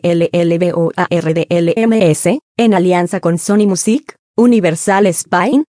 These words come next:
Beon Worldwide, Z Tickets y Sport and Life, será encabezado por la sensación puertorriqueña Alejandro Rauh el primero de octubre, y la superestrella mexicano-estadounidense Becky G el dos de octubre.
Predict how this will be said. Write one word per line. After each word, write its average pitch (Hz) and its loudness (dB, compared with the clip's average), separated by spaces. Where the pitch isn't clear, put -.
Beon 202 0
Worldwide, 208 0
Z 202 0
Tickets 208 -4
y 247 2
Sport 220 -2
and 196 2
Life, 180 0
será 196 0
encabezado 185 -2
por 196 0
la 180 0
sensación 180 -2
puertorriqueña 196 -2
Alejandro 190 0
Rauh 196 0
el 220 0
primero 214 0
de 220 2
octubre, 190 0
y 226 2
la 208 2
superestrella 208 0
mexicano-estadounidense 175 -2
Becky 180 -2
G 196 -2
el 196 0
dos 254 2
de 233 0
octubre. 151 0